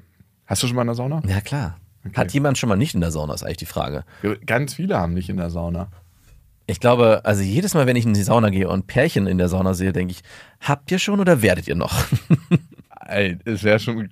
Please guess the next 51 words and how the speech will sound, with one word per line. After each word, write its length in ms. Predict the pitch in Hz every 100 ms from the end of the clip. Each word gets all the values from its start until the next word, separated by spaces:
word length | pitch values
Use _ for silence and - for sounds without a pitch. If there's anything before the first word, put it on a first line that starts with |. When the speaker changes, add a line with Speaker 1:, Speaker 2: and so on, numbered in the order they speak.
| -
Speaker 1:
richtig 340 | 113 113 120
krass, 320 | - 120 120 -
ne? 140 | 107
In 160 | - 95
so 120 | 92
einer 240 | 98 95 -
riesengroßen 880 | - 101 131 135 135 113 120 -
Gruppensauna 680 | 110 127 - 110 98 90 101
einfach 240 | 107 104 107
so 240 | 113 107
knallhart 480 | - 101 98 98 101
so, 100 | - 101 - - -
ist 220 | 196 196
doch 80 | 233
das 240 | 202 185 180
Normalste 560 | 151 147 165 196 -
der 160 | 180 139
Welt. 300 | 151 147 131 196
Speaker 2:
<laughs> 120 | 190
Speaker 1:
Ist 180 | 135 151
doch 80 | 170
am 200 | 147 135
Ende 500 | 123 135 147 170 160
wie 80 | 139
Nase 400 | 135 104 117 165 165
putzen 460 | - 156 - 139
und 200 | 135 123
Hände 480 | 135 - 127 139 165
schütteln. 420 | - 101 98 98 -
Speaker 2:
Ja, 200 | - 113
und 100 | 104
vor 120 | 117
allem 200 | 107 104
die 360 | 98 98 98 -
Geschlechtskrankheiten, 760 | 101 - 113 - 104 - 95
die 60 | 92
sich 160 | 92 87
sonst 280 | 98 -
nur 280 | 107 107 101
über 240 | 101 101 92
den 260 | 110 151
Weg 140 | 95 92
übertragen, 440 | 92 90 95 101
können 180 | - 127
sich 140 | 101 104
auch 80 |
vielleicht 220 | - 104 104
über 80 | 98
die 60 |
Luftfeuchtigkeit 680 | 101 - 98 82 87 - 76
übertragen. 460 | 80 80 - 85